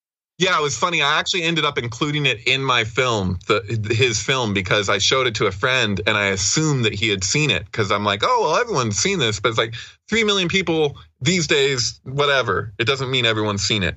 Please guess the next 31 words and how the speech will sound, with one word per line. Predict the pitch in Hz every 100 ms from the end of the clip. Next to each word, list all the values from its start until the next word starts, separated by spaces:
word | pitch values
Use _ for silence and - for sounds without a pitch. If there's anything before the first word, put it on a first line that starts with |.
| _
<laughs> | -
And | 131
so | - - 127 101 104 104 - - -
I | 127
just, | 117 113 - -
I, | 123 117 117 113
I, | 117 117 113 117
I |
realized, | 110 120 117 107 104
"Oh, | 175
you | 165
don't | 170
realize | 160 175 151 127 143
even | 131 131
what | 131
I'm | 107
doing." | 110 196 202 101
I |
was | 107
like, | 123
um, | 131 131
"This | 170 165
is | 120
a |
sequel." | 104 - 254 - 120
<laughs> | _ _ - - -
You | 135
know, | 110 113 -
this | 175 170
is, |
and, | 208 196